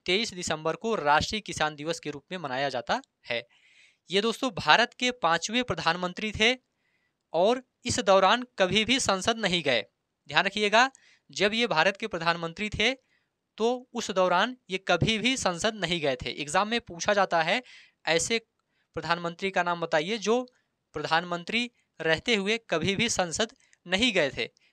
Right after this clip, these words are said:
तो याद रखिएगा, चौधरी चरण सिंह थे। चौधरी चरण सिंह ये प्रधानमंत्री रहते हुए कभी भी संसद नहीं गए थे। ये दोस्तों, यूपी के मुख्यमंत्री भी रहे थे, इसे भी आप लोग याद रखिएगा। और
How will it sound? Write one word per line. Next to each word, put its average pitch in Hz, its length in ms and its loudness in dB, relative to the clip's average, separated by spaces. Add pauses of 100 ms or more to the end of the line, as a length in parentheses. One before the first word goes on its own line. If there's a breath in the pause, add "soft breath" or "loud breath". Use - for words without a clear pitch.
तो 156 60 -6
याद 170 180 6
रखिएगा, 214 400 0
चौधरी 175 600 -2
चरण 185 280 0
सिंह 202 360 -4
थे। 123 140 -2 (540)
चौधरी 160 340 0
चरण 185 240 2
सिंह 247 280 -2 (220)
ये 170 80 -2
प्रधानमंत्री 160 640 -4
रहते 180 280 -2
हुए 208 200 -4 (100)
कभी 175 260 0
भी 208 120 -4
संसद 175 440 -4 (320)
नहीं 190 240 0
गए 156 220 2
थे। - 180 -8 (600 soft breath)
ये 190 80 0
दोस्तों, 220 320 -2
यूपी 202 400 0
के 247 140 0
मुख्यमंत्री 196 600 -4
भी 202 140 0
रहे 220 180 4
थे, 220 180 0 (460)
इसे 180 140 -6
भी 190 100 0
आप 196 180 2
लोग 214 120 -4
याद 202 160 2
रखिएगा। 214 460 0 (480 soft breath)
और 202 280 4